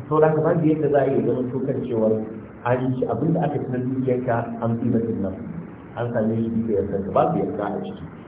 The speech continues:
Saboda haka babu tahaqququr riba saboda, a, dan haka kuma ya kai zuwa ga aslul mali bil batil. Illa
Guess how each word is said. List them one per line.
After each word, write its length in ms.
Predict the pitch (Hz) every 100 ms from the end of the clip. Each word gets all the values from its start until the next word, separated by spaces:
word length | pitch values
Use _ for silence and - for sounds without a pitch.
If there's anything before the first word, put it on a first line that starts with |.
| -
Saboda 160 | 131 135
haka 140 | 135 123
babu 200 | 160 139
tahaqququr 480 | 135 151 156 131 131
riba 280 | 139 143 131 - - - - - -
saboda, 720 | 135 135 131 127 117 120 -
a, 240 | 113 107
dan 140 | 127 131
haka 160 | 135 123
kuma 160 | 127
ya 120 | 123 123
kai 240 | 127 110
zuwa 160 | 117 107
ga 100 | - 117
aslul 280 | - 117 110
mali 240 | 113 110
bil 160 | - 98
batil. 320 | 95 - - - - - - - - - - - - - - - - - - - - - - - - - - - - - 151
Illa 200 | 175